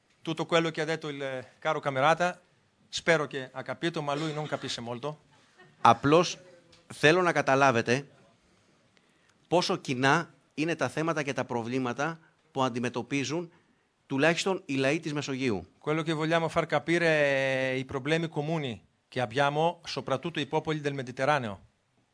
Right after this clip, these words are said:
Speaker 2: Και θα σταθώ σε δύο-τρία θέματα που είπε ο συναγωνιστής, ε, Ντι Στέφανο.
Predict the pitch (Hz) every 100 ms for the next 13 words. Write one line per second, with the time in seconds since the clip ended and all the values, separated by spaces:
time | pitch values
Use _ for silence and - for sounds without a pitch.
0 | _ 139 131 131 - - - 135 127 165
1 | 185 - - 131 175 180 - 170 139 160
2 | 147 120 139 160 - _ _ _ - 156
3 | 170 160 147 135 131 127 117 131 120 120
4 | 117 156 - 143 131 127 123 120 120 127
5 | 107 92